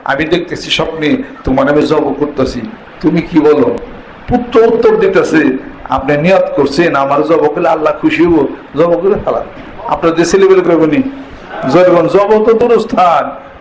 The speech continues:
কাটে ওষুধ দিয়ে গেছেন যে, কয়, "তুমি এনে নাও গে, আমার আমি শরীর খারাপ লাগতেছে,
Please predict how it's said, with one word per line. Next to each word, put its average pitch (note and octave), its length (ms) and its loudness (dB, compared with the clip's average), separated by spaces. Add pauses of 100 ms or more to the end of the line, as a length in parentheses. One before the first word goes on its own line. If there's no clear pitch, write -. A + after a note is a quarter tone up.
(160)
কাটে F3+ 200 2
ওষুধ A3 240 4
দিয়ে A#3+ 340 2
গেছেন A#3+ 340 0
যে, A#3 200 4 (320)
কয়, G3 140 0
"তুমি C4 160 2
এনে C4+ 240 4
নাও C4 140 4
গে, A#3+ 80 4
আমার A3 260 2
আমি A3 120 -4
শরীর G#3+ 220 -2
খারাপ G#3+ 280 -4
লাগতেছে, D#3+ 360 -4